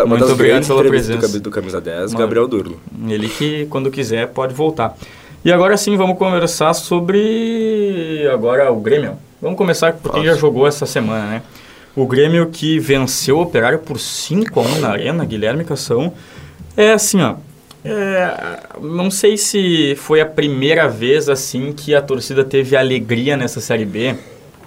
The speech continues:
Speaker 2: Foi uma goleada muito convincente. Eu não sei se tu
Speaker 1: Uhum.
Speaker 2: acredita nisso, mas parece que, que a torcida, tipo, agora sim consegue comemorar um jogo em que foi uma vitória tranquila.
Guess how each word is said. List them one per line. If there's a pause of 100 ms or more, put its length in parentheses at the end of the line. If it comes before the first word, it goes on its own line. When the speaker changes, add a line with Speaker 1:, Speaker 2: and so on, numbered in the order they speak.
(140)
Speaker 2:
Foi
uma
goleada
muito
convincente.
Eu
não
sei
se
tu
Speaker 1:
Uhum.
Speaker 2:
acredita
nisso,
mas
parece
que, (540)
que
a
torcida,
tipo, (640)
agora
sim
consegue
comemorar
um
jogo
em
que
foi
uma
vitória
tranquila.